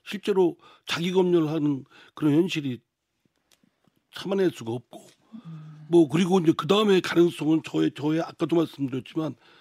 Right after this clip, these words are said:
Speaker 1: 저의 정치적 역할, 뭐 어떤 뜻 이런 거를 펼칠 수 있으면 그리고 지금 뭐 한국 정치에서 어느 당이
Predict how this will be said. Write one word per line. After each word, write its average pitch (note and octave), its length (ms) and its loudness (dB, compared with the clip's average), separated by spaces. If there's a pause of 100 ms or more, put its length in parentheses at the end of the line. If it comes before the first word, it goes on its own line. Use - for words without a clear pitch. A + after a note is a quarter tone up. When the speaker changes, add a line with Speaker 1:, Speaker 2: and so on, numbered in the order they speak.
Speaker 1:
저의 F3 240 4
정치적 E3 420 -2
역할, D3+ 420 -4 (380)
뭐 D#3 160 0
어떤 D#3 300 -2
뜻 - 220 -2 (100)
이런 E3 160 2
거를 E3 160 4
펼칠 F#3 320 -12
수 - 120 -12
있으면 D#3 520 -2 (540)
그리고 G3+ 240 0
지금 F#3+ 380 0
뭐 F3 100 0
한국 G#3+ 380 -6
정치에서 D#3+ 600 0
어느 E3+ 160 2
당이 D#3+ 420 0